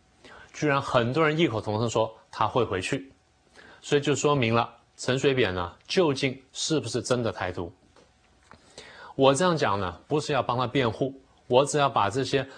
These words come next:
平常迷障大家眼睛的这些想法呢，把它拨开来，还给事实的本源，让大家看见说台独究竟是什么。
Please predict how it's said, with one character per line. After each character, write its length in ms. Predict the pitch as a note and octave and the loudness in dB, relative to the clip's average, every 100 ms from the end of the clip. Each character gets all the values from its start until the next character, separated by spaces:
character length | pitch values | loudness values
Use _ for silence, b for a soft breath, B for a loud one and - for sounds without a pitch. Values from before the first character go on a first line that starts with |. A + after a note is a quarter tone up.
| B | B
平 300 | - C3+ G3 | -2 0 2
常 240 | G#3+ A2 A#2+ | 0 0 0
迷 300 | B2+ A#2+ D#3+ | 0 0 0
障 240 | F#3 D3 | 0 0
大 160 | C#3 B2 | 0 2
家 100 | B2 | 2
眼 240 | A#2+ F#2+ | 0 -2
睛 100 | F#2 | -2
的 80 | C3 | -2
这 120 | A#2 | 0
些 40 | B2+ | -2
想 280 | - A#2+ | 0 -2
法 100 | A#2+ | -2
呢， 160 | F#2+ F#2+ B B | -4 -4 B B
把 100 | A2 | 2
它 80 | A2+ | 2
拨 260 | B2 C#3 C#3 | 2 4 2
开 200 | C3+ B2+ | 2 2
来， 240 | G2 A2 B B | 2 0 B B
还 320 | - A2+ C3 F3 | -2 0 0 0
给 180 | G#2+ | -2
事 220 | G2 - C#3+ | 0 -2 -2
实 100 | A#2 | -2
的 80 | |
本 220 | G#2+ G#2 F2+ | -2 -2 -4
源， 240 | F2+ G#2+ B B | -4 -4 B B
让 180 | - C#3 | -4 -2
大 100 | B2 | 2
家 60 | C3 | 0
看 180 | - C3 | 0 -2
见 140 | A2 | 0
说 260 | A2 A2+ A2+ B - | 0 0 0 B -12
台 220 | - A2 | -2 -2
独 180 | A#2 A#2+ | 0 -2
究 260 | - F3 | 0 0
竟 160 | C3+ A2 | 0 -2
是 120 | G#2+ | -4
什 120 | - | -6
么。 140 | A#2 | -10